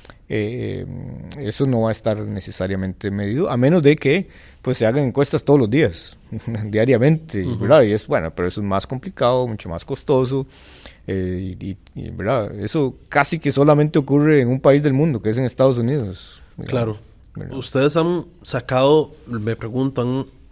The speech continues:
Speaker 2: han teorizado, sacado conclusiones o analizado cómo se dio esto de que, por ejemplo, en las encuestas doña Claudia Dobles y don, don Álvaro Ramos estaban muy parejos.
Speaker 1: Ujú.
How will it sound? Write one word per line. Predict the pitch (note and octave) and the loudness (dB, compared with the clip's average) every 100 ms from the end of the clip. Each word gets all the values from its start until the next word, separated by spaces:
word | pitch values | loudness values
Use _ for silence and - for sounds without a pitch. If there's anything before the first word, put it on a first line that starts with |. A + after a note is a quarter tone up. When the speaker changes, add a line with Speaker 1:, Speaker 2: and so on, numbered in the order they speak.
| A2+ | -8
Speaker 2:
han | A#2 | -8
teorizado, | A#2 C#3+ B2 - C3 C3 | 0 0 2 0 2 2
sacado | B2+ A#2+ A#2+ A#2+ | 0 -4 -4 -4
conclusiones | C3 C3+ B2 A2+ - B2 C3 B2+ | -4 -8 -6 -4 -2 0 0 -2
o | |
analizado | G#2+ G#2+ G#2 B2 B2 C3 - - - - - - | -4 -4 -4 0 2 0 -2 -16 -20 -20 -20 -16
cómo | - C3+ D#3+ | -4 2 2
se | D#3 | 2
dio | B2+ C#3 D3+ | 0 4 4
esto | D#3 - D#3+ | 4 2 2
de | C#3 | 2
que, | - A2+ | 0 -8
por | G#2+ G#2+ | -6 -4
ejemplo, | B2+ B2 D3+ D3+ D#3 | -4 -2 4 4 4
en | B2+ | 0
las | A2+ A2+ | -4 -4
encuestas | G#2+ A#2+ B2 - C#3+ | -4 -4 -2 0 0
doña | B2 A2 | 0 -2
Claudia | B2 B2 C#3 | 0 2 4
Dobles | C3 C3 C#3 C#3 | 4 4 4 2
y | B2 | 0
don, | A2 G#2 - A2 A2 A#2 | -4 -6 -12 -12 -12 -12
don | A#2 A2+ G#2+ | -6 -4 -2
Álvaro | A2+ B2 C3 | -2 -2 -2
Ramos | B2+ C3+ | -2 -4
estaban | A#2 B2+ B2+ | -4 -2 0
muy | C3+ | 0
parejos. | C3+ C3+ C3+ C3+ C3 | 2 2 2 0 -2
Speaker 1:
Ujú. | A#2+ | -2